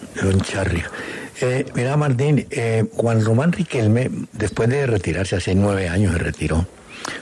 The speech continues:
va a tener un partido de despedida el, el día veinticinco, porque,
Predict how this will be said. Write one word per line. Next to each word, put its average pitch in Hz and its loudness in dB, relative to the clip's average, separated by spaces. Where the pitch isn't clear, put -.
va 107 4
a 110 2
tener 117 2
un 113 4
partido 117 0
de - 2
despedida 101 0
el, 85 0
el 78 -2
día 95 -2
veinticinco, 107 2
porque, - -2